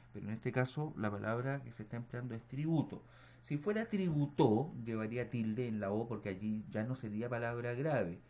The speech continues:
No estaría el acento aquí, sino que estaría acá. Las palabras agudas terminadas en vocal llevan tilde, pero esta es grave,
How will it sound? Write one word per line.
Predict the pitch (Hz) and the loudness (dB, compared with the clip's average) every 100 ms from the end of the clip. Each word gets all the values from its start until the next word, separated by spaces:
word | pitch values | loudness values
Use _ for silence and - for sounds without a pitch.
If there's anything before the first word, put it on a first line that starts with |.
| - - - | -14 -10 -8
No | 95 | -8
estaría | - 92 104 | -6 -4 -2
el | 127 | -2
acento | 131 147 147 165 | -2 -4 -2 -4
aquí, | 170 180 - | -2 -4 -4
sino | - 95 95 | -10 -12 -10
que | |
estaría | 104 - 101 110 101 | -10 -6 -4 -2 -4
acá. | 90 104 92 - - - - - - | -6 -4 -4 -6 -18 -20 -20 -20 -16
Las | 95 | -12
palabras | - 95 104 113 123 | -6 -2 0 0 -2
agudas | 127 151 156 131 | 0 4 4 2
terminadas | 127 131 135 143 156 | -2 -4 -2 -2 -2
en | 160 165 - - | -4 -6 -8 -12
vocal | 135 151 156 170 175 | -8 -6 -4 -4 -2
llevan | 156 151 | -4 -4
tilde, | - - 160 - | -6 -6 -8 -8
pero | 135 | -4
esta | 156 160 | -4 -2
es | 180 - - - - - | -2 -4 -10 -20 -20 -12
grave, | 110 123 120 90 82 - | -4 2 4 4 0 -4